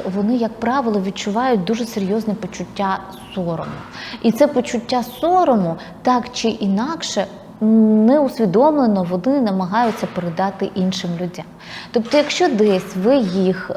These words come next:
не влаштовуєте по певним причинам,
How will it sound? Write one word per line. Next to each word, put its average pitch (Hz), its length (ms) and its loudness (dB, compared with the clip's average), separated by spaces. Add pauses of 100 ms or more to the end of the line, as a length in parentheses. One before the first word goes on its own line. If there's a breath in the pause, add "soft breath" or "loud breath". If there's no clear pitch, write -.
не 226 500 2 (280)
влаштовуєте 196 760 -2
по 185 220 -6
певним 196 480 -2
причинам, 294 580 -2